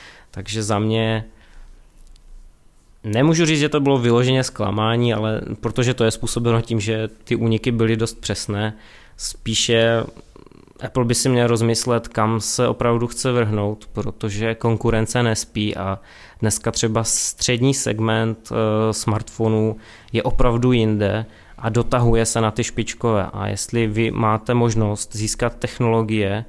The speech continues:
které se nabízejí v telefonech za třicet a více tisíc, ale můžete si je koupit za patnáct, šestnáct, tak, eh, proč byste dobrovolně,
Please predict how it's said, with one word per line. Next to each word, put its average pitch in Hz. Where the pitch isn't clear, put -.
které 110
se 120
nabízejí 113
v 113
telefonech 110
za 107
třicet -
a 110
více 110
tisíc, 113
ale 113
můžete 113
si -
je 117
koupit 113
za 117
patnáct, 113
šestnáct, 110
tak, -
eh, 110
proč 107
byste 110
dobrovolně, 110